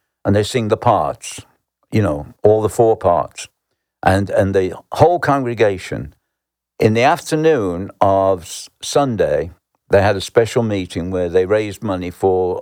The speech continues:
for the, uh, people out on the mission field. And I remember that meeting, uh, sitting on the platform. There was another speaker besides me. And I remember sitting there and I was thinking to myself, "Heaven couldn't be any better than this."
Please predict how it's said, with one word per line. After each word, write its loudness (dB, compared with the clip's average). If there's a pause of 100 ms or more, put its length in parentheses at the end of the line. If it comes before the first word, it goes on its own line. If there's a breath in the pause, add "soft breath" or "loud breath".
for 0
the, -4
uh, -2 (400)
people 2
out 2
on 0
the -4
mission -6
field. -4 (840)
And 2
I 0
remember -2
that 0
meeting, -8 (140)
uh, 2
sitting -4
on -2
the -4
platform. -2
There -2
was -6
another -4
speaker -4
besides -4
me. -8 (800)
And 2
I 4
remember 0
sitting -6
there -2
and -4
I -2
was -8
thinking -6
to -8
myself, -4
"Heaven -2
couldn't -4
be -4
any -8
better -6
than -10
this." -14